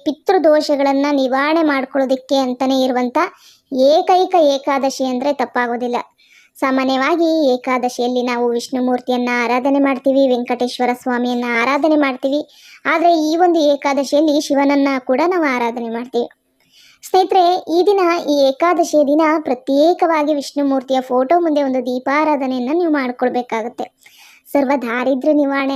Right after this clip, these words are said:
ಆಗುತ್ತೆ, ಕೌಟುಂಬಿಕವಾಗಿ ನೆಮ್ಮದಿಯುತವಾದಂತಹ ಜೀವನ ನಿಮ್ಮದಾಗುತ್ತೆ, ಅದೃಷ್ಟ ಒಲಿದು ಬರುತ್ತೆ, ಆರೋಗ್ಯ ವೃದ್ಧಿ ಆಗುತ್ತೆ, ಹಣಕಾಸಿನ ಸಮಸ್ಯೆಗಳು ದೂರವಾಗುತ್ತೆ. ಮುಖ್ಯವಾಗಿ ವಿವಾಹ ವಿಳಂಬವಾಗಿದ್ರೆ,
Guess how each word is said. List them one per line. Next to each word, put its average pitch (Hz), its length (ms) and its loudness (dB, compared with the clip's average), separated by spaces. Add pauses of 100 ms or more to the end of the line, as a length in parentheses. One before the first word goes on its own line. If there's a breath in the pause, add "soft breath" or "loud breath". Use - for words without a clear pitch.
ಆಗುತ್ತೆ, 269 240 -2 (100)
ಕೌಟುಂಬಿಕವಾಗಿ 277 840 2
ನೆಮ್ಮದಿಯುತವಾದಂತಹ 269 920 0 (100)
ಜೀವನ 269 260 2 (100)
ನಿಮ್ಮದಾಗುತ್ತೆ, 277 640 0
ಅದೃಷ್ಟ 277 380 -4 (120)
ಒಲಿದು 262 240 0
ಬರುತ್ತೆ, 254 280 -2 (600 loud breath)
ಆರೋಗ್ಯ 311 420 4
ವೃದ್ಧಿ 254 260 -4 (120)
ಆಗುತ್ತೆ, 254 300 -4 (100)
ಹಣಕಾಸಿನ 294 640 0
ಸಮಸ್ಯೆಗಳು 294 520 2
ದೂರವಾಗುತ್ತೆ. 269 540 2 (120)
ಮುಖ್ಯವಾಗಿ 311 800 0 (580 loud breath)
ವಿವಾಹ 320 480 2 (180)
ವಿಳಂಬವಾಗಿದ್ರೆ, 262 1000 0